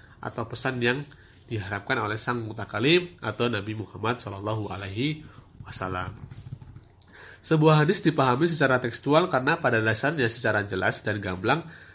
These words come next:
teks itu redaksinya sudah menginformasikan pesan dan informasi yang dimaksud oleh Nabi Muhammad secara gamblang, secara to the point.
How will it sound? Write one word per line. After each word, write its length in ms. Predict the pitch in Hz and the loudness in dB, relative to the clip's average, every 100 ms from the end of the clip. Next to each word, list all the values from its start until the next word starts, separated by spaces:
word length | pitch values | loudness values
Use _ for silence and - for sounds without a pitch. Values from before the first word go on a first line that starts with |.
| - _ - - | -20 _ -20 -8
teks 320 | - 139 - 160 | 0 0 0 -4
itu 480 | 147 156 185 196 180 | 0 6 6 6 0
redaksinya 640 | - 135 123 113 139 147 156 | 2 4 2 0 2 2 2
sudah 400 | 135 131 139 131 | 2 2 2 2
menginformasikan 1040 | 131 127 135 120 120 117 113 117 131 147 - - - _ - | 0 0 -4 -2 -2 0 -2 -2 -2 -2 -4 -20 -20 _ -2
pesan 560 | 139 - 156 160 156 156 | 0 4 4 2 -4 0
dan 240 | 127 117 - | 2 0 -4
informasi 960 | 131 117 123 117 113 110 185 196 196 - - - _ - _ _ _ _ - | -4 0 0 2 0 0 -4 -4 -6 -18 -20 -20 _ -20 _ _ _ _ -2
yang 240 | 127 135 | 2 4
dimaksud 480 | 120 117 110 151 147 | 4 2 2 -2 -2
oleh 160 | 110 117 | -2 0
Nabi 240 | 107 110 | 0 -2
Muhammad 480 | 101 95 98 127 131 | -4 -6 0 0 0
secara 640 | 113 - 101 113 127 123 - - 110 | -6 -4 2 4 4 0 -18 -14 -6
gamblang, 480 | 107 110 117 95 - - - - | -2 4 4 2 -8 -20 -20 -20
secara 720 | - 104 95 101 110 135 151 - - _ - | -14 -12 -8 -4 2 2 0 -6 -20 _ -4
to 80 | 139 | 0
the 80 | |
point. 480 | 127 131 147 139 98 | 2 6 8 8 2